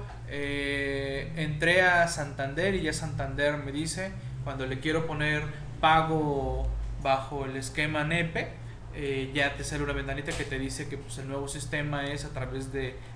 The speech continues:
pago referenciado. Eh, pero me gustaría confirmarlo con, con ustedes. Banorte ya está cerrado. Perfecto, Angie, me confirma Banorte. Este, honestamente, eh,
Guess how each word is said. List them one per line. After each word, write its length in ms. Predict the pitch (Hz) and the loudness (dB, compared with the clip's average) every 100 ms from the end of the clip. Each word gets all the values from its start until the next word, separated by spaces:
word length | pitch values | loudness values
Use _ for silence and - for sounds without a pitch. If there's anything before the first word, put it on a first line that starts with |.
| - | 0
pago 240 | 143 143 | 2 2
referenciado. 760 | 139 131 139 131 131 156 156 147 139 - - - - - | 0 -2 -4 -4 -2 2 4 4 -2 -8 -10 -12 -12 -8
Eh, 600 | 139 131 131 127 127 127 123 - - - - - - - - - | -6 -6 -6 -6 -6 -6 -8 -10 -10 -10 -10 -12 -12 -12 -8 -2
pero 160 | 139 | -2
me 120 | 139 | -2
gustaría 520 | 143 147 156 151 160 160 | 0 0 2 4 4 4
confirmarlo 880 | 156 151 147 147 151 151 147 139 135 | 0 -2 -2 2 2 4 2 2 0
con, 460 | 139 131 127 127 131 127 | -4 -2 -2 -2 -4 -4
con 200 | 139 139 | -4 -4
ustedes. 580 | 131 - 143 135 - - - - - - - | -4 0 0 0 -2 -8 -8 -10 -10 -10 2
Banorte 440 | 165 170 190 185 | 4 6 6 4
ya 80 | 175 | 0
está 180 | 170 175 | -2 -2
cerrado. 600 | 165 156 156 143 123 - | -2 4 6 6 0 -6
Perfecto, 560 | 120 - 156 - 147 | -8 -2 -2 -2 -2
Angie, 340 | 139 143 135 120 | -2 -2 -6 -6
me 80 | 123 | -6
confirma 440 | 120 127 143 147 | -6 -4 -2 -2
Banorte. 520 | 143 131 131 131 - - 117 - - - - - 127 | -2 -2 -2 -4 -6 -8 -8 -8 -8 -8 -8 -10 -8
Este, 260 | 117 - | -10 -8
honestamente, 1400 | 131 139 139 160 151 151 160 160 156 151 - - 135 | -6 -6 -6 -4 -4 -4 -2 -2 0 -2 -4 -6 -6
eh, 60 | 131 | -8